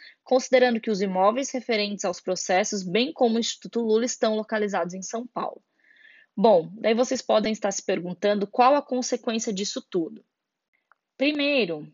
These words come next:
ao anular todos os atos decisórios do processo, todas as condenações do Lula são anuladas, o que, o que o torna ficha limpa novamente.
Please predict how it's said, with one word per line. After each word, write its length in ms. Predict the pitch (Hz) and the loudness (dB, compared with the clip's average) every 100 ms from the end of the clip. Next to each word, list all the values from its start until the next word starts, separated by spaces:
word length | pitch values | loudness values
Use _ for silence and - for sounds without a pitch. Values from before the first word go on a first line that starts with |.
| _ _ - | _ _ -4
ao 140 | 214 | -2
anular 380 | 254 247 233 233 - | -2 0 -2 0 4
todos 300 | 247 330 233 | 4 4 -2
os 180 | 214 | 0
atos 220 | 208 190 - | 2 2 -2
decisórios 540 | 180 - 151 170 170 | -4 -4 -4 -2 -4
do 100 | 165 | -8
processo, 720 | - 151 - 214 214 - 143 _ _ _ _ _ _ | -8 -6 0 4 4 0 -10 _ _ _ _ _ _
todas 380 | 277 330 370 285 | 4 6 4 -2
as 120 | 269 | -4
condenações 580 | - 226 208 196 196 180 | -6 -6 -6 -6 -8 -6
do 100 | 180 | -4
Lula 260 | 175 165 165 | -4 -4 -4
são 280 | - 170 | -4 -2
anuladas, 800 | 170 254 339 220 196 233 285 - | 0 0 2 2 2 0 -2 -4
o 80 | 214 | -6
que, 180 | - 208 _ - - | -6 -8 _ -10 -4
o 140 | 233 | -4
que 240 | - 247 | -2 -2
o 80 | 262 | -2
torna 460 | - 247 226 233 226 | 0 4 4 4 -6
ficha 500 | - - 294 - 254 | -8 -6 -4 -2 -2
limpa 320 | 247 240 240 | -2 -6 -4
novamente. 720 | 226 220 233 202 175 175 - | -4 -4 -4 -6 -8 -10 -14